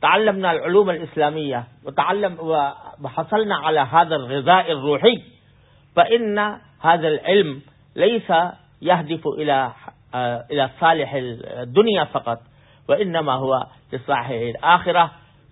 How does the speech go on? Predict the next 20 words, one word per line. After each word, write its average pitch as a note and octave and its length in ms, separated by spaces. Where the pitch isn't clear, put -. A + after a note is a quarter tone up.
لصالح B2+ 640
ما، B2+ 340
ما C3 220
بعد B2+ 240
الموت، E3+ 520
فإن G3+ 340
هذه E3+ 360
العلوم D#3 500
ستنتهي F3+ 760
إلى D#3 140
القبر C3+ 440
ولا D3+ 220
شيء A#2+ 300
بعد C3+ 220
ذلك. A2 380
أما D3+ 360
هذه G3 260
العلوم G#3 540
فإنها E3+ 480
ستنفعنا G#3+ 840